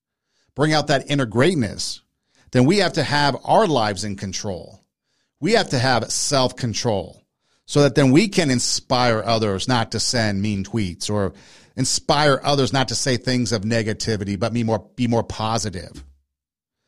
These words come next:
Because then maybe someone else picks up on that. And then they repeat the process. And then someone sees what they did. And someone else saw what they did. And now all of a sudden we've got a Pantene commercial, so on and so on and so on.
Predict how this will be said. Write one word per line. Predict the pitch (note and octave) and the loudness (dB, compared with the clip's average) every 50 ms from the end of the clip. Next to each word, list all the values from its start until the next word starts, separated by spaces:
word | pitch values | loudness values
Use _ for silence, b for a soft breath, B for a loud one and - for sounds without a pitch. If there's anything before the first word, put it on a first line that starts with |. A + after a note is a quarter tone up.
| _ _ _ _ _ | _ _ _ _ _
Because | - C3 - E3 D#3 B2+ G#2 | -8 -2 2 2 2 4 2
then | D#3 D#3+ D#3+ D3+ | 2 2 4 4
maybe | D3 D3 C#3+ C3+ A#2+ | 4 4 4 2 2
someone | - - D#3+ D#3 C#3 B2+ | 0 0 0 2 2 2
else | C3+ F3 G#3 - - | 2 2 0 0 -2
picks | - - B2+ - - B2 | -2 -4 -4 -2 -2 -4
up | A2 - G#2+ | -4 -4 -4
on | G#2 G2 F#2+ | -6 -6 -6
that. | F#2 D#2+ E2 E2+ - - - - _ _ _ _ _ _ _ _ _ _ _ _ - | -8 -10 -12 -14 -16 -18 -20 -20 _ _ _ _ _ _ _ _ _ _ _ _ -4
And | B2 C3+ | -2 0
then | C#3 C#3 C3+ | 0 2 2
they | D3+ E3+ D#3+ | 2 4 4
repeat | C#3 C3 D#3 G#2 G#3 - - F3+ D3 G#2+ - | 4 4 4 4 2 0 -2 -2 -2 -2 -4
the | G2+ | -6
process. | - - - C3+ G2+ F2+ F#2 - - F#2 D#2+ - - b b b b b b | -6 -4 -4 -4 -4 -4 -6 -8 -8 -8 -10 -12 -12 b b b b b b
And | A#2+ B2+ | -4 -2
then | C#3+ C#3 | -2 -2
someone | C3 - - E3+ E3 D#3+ D#3 D3+ D3 C3 - - - _ _ _ _ _ _ _ _ _ _ - | -2 -2 -2 -2 0 0 0 0 0 -2 -4 -8 -14 _ _ _ _ _ _ _ _ _ _ -10
sees | - - - D#3+ D#3 - - A#2 | -8 -2 0 2 2 4 4 2
what | C3+ A2+ F#2 F2+ | 2 0 0 0
they | C#3 D3+ G3+ B3 A#3+ | 0 2 2 2 2
did. | E3 A#2+ G2 F#2+ F#2 - - _ _ _ _ _ _ _ _ _ _ _ _ _ _ _ _ _ _ _ - | 0 -2 -4 -4 -6 -12 -16 _ _ _ _ _ _ _ _ _ _ _ _ _ _ _ _ _ _ _ -4
And | C3 B2+ A2+ | -4 -2 -2
someone | - - C#3+ C3 C3 | -2 0 2 2 4
else | D3+ F3 F3+ - | 4 2 2 0
saw | - - - - C#3+ C3+ C3 C3 C3 C3 B2+ - | -2 -2 -4 -2 -2 0 0 0 0 -2 -2 -4
what | - C#3 C#3+ C#3 C#3+ - - | -2 0 0 0 -2 -6 -6
they | - D#3 G3+ B3+ C#4 C4+ G3+ | -2 0 2 2 2 2 2
did. | B2+ A2 F#2 - - - - _ _ _ _ _ _ _ _ _ _ _ - | 0 -2 -2 -4 -10 -16 -20 _ _ _ _ _ _ _ _ _ _ _ -10
And | - A#2 A#2 | -6 -2 0
now | C3+ D3+ F3 | 0 0 2
all | F#3+ F#3 | 0 0
of | D#3+ | 0
a | C#3 | -2
sudden | - - C#3+ C#3+ D3 D3+ | -2 0 0 0 0 2
we've | C#3 B2+ G#2+ | 0 0 0
got | G#2 C3 B2+ B2+ A#2+ | 0 2 2 2 0
a | G#2 | -2
Pantene | - - C#3+ C#3+ C#3 C3+ B2+ - - D3 F3+ F3+ | -4 -4 -2 -2 -2 -2 -4 -4 -2 -2 -2 -2
commercial, | D3 - B2 A2+ A2 G#2 G2 - - G2 F2 | -2 -2 -2 -2 -2 -2 -2 -4 -6 -6 -6
so | - - - B2+ A2 G#2 G#2+ | -4 -4 -2 -2 -2 -2 -2
on | A#2 B2 C3 C#3+ D3 C#3+ | -2 -2 0 -2 -2 -2
and | - A#2+ A2 G#2+ | -4 -6 -6 -4
so | - - - G#2+ G2 F#2 F#2+ | -4 -2 -2 -2 -2 -2 -4
on | G#2 A2 A#2 B2 B2+ | -4 -4 -4 -4 -4
and | A2+ C3+ C3 A#2+ | -4 -6 -6 -4
so | - - - D#3+ G3 F#3+ D#3 | -4 -4 -4 -4 -4 -4 -6
on. | F2 - - - - | -8 -12 -16 -20 -20